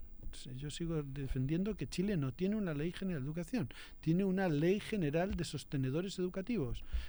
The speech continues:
o mejor dicho, en lenguaje chileno es una ley de fundos educativos. Las escuelas son fundos, los dueños de las escuelas son los que deciden, se-,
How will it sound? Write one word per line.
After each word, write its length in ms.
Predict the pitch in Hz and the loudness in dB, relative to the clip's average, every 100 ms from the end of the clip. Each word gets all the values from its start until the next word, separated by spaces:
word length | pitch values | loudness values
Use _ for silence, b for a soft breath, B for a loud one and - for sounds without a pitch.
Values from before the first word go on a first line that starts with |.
| B | B
o 120 | 143 | 2
mejor 260 | 135 - 175 | 4 6 4
dicho, 380 | 208 - 185 185 | 4 4 2 4
en 100 | 139 | 2
lenguaje 340 | 135 139 165 - | 4 4 2 0
chileno 500 | 226 202 180 214 226 | 4 6 6 4 4
es 240 | 170 180 | 2 2
una 240 | - 190 170 | 2 4 6
ley 160 | 180 | 6
de 160 | 196 156 | 6 4
fundos 540 | - 233 254 247 247 233 | 4 4 6 4 0 -2
educativos. 680 | 226 220 240 170 107 - B B B B - | -2 -2 0 0 0 -6 B B B B 2
Las 180 | 160 170 | 4 4
escuelas 320 | - 254 247 | 2 4 6
son 160 | 247 | 6
fundos, 560 | 220 254 233 127 117 - | 4 6 6 4 0 0
los 200 | 156 156 | 6 6
dueños 340 | 147 196 240 220 | 10 10 10 6
de 60 | |
las 220 | 208 196 185 | 4 2 2
escuelas 360 | - 214 220 | 2 2 2
son 140 | 220 220 | 0 -2
los 140 | - | 0
que 100 | 202 | 2
deciden, 480 | 190 - 240 143 131 | 2 2 4 4 4
se-, 320 | - 156 143 | 4 2 2